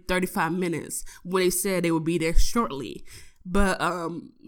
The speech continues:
I wasn't in a rush. I was just really fucking cold. Like, my toes are still, like, frozen. Like, they're stiff. Like, it's cold outside. It's, like, thirty-something degrees. And it's, like, wind.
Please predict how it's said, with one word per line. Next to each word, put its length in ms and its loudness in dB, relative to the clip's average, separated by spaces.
I 80 0
wasn't 360 0
in 100 -2
a 40 -2
rush. 360 -4
I 80 -2
was 120 -2
just 120 -8
really 320 -2
fucking 260 -4
cold. 260 0
Like, 140 -6
my 120 0
toes 400 6
are 60 -2
still, 380 6
like, 200 0
frozen. 480 0
Like, 200 -4
they're 120 0
stiff. 540 4
Like, 260 -8
it's 160 0
cold 280 8
outside. 460 0
It's, 100 -6
like, 180 -4
thirty-something 640 2
degrees. 440 2
And 180 8
it's, 140 2
like, 200 0
wind. 540 2